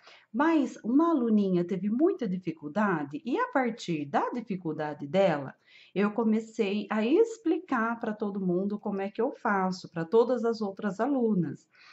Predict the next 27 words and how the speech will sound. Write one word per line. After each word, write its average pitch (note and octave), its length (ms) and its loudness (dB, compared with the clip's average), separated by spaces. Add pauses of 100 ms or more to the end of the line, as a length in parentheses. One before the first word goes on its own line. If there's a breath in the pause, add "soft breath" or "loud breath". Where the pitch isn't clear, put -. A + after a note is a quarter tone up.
(120 loud breath)
que F#3+ 80 -8
até D4 340 2
você C4 320 -2
pegar, F#3 380 -2
se F3 160 -10
você F3+ 260 -4
tá E3+ 180 -4
iniciando D3+ 880 -2
no D#3 80 -6
mundo D#3 280 -6
do C#3+ 120 -8
E C#3+ 80 -8
V C#3 140 -6
A, F#3+ 260 2 (300 loud breath)
até E4 260 -4
você E4 280 -2
pegar F3+ 320 -2
a E3+ 40 -2
prática E3 840 -4
de D#3+ 100 -12
fazer D#3+ 260 -6
bastante B3+ 680 0
latinha, D#3+ 600 -2 (300 soft breath)
demora D4 400 4
um C#4 60 0
pouquinho, B3 520 0
né? F#3+ 160 4